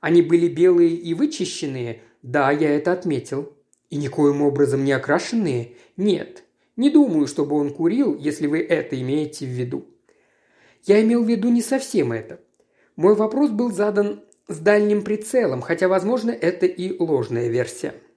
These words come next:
«До свидания, доктор Эндрю. Спасибо вам за вашу доброту и терпение».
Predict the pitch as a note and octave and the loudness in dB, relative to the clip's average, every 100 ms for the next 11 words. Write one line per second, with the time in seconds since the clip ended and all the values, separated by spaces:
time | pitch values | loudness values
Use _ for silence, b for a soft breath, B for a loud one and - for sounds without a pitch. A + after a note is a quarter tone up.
0 | _ _ _ _ _ - D3+ E3+ C#3 E3 | _ _ _ _ _ -4 -2 0 2 4
1 | G#3+ G3+ - F#3+ - D3+ B2+ B2 - - | 4 2 0 -4 -2 -4 -2 -4 -6 -18
2 | - C#3+ - - B3 A3+ A#3+ A#3+ - E3 | -10 -8 -6 -2 0 2 2 0 -8 -6
3 | F3+ F3+ - C3 C#3 C#3 C#3+ C#3+ C#3 C3 | -2 -2 -4 -2 -2 -2 -4 -2 0 0
4 | A#2+ B2 B2+ B2 C#3+ - B2 A#2+ A#2+ A#2 | -2 -4 -6 -4 -6 -2 -2 -2 -4 -8